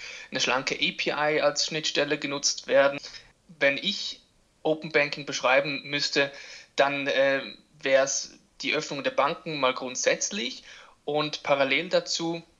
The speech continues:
dass, äh, die Hoheit der Daten, die auf den Banken liegen, zurück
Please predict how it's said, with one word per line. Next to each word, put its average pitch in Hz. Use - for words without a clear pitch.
dass, -
äh, 135
die 131
Hoheit 175
der 135
Daten, 135
die 131
auf 127
den 127
Banken 123
liegen, 151
zurück -